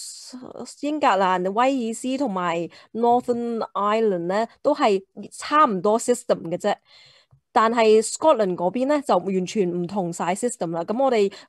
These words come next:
可以講一講，即係，呃，英格蘭嘅，呃，係英-，可以講下英格蘭嘅，呃，呃，插班生年齡度啦，同香港嘅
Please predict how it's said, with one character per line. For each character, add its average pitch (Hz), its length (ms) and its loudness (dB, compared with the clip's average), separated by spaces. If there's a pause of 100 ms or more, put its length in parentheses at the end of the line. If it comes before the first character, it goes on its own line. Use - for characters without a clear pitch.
可 226 100 2
以 247 140 0
講 196 300 4
一 - 20 -12
講， 202 400 2
即 240 80 0
係， 185 460 2
呃， 175 180 0
英 226 220 -2
格 220 80 0
蘭 160 400 -4
嘅， 180 360 -2 (420)
呃， 160 380 -8 (840)
係 208 140 2
英-， 254 220 0 (180)
可 233 100 0
以 240 80 4
講 208 120 2
下 220 120 4
英 240 200 2
格 226 80 2
蘭 160 280 0
嘅， 185 120 -4
呃， 175 680 -2 (340)
呃， 165 200 -8 (240)
插 - 160 -10
班 202 260 0
生 226 300 -2
年 208 100 -2 (160)
齡 170 280 -4
度 170 240 -2
啦， 220 220 2
同 202 280 -4 (220)
香 226 180 2
港 175 300 -2
嘅 175 260 -2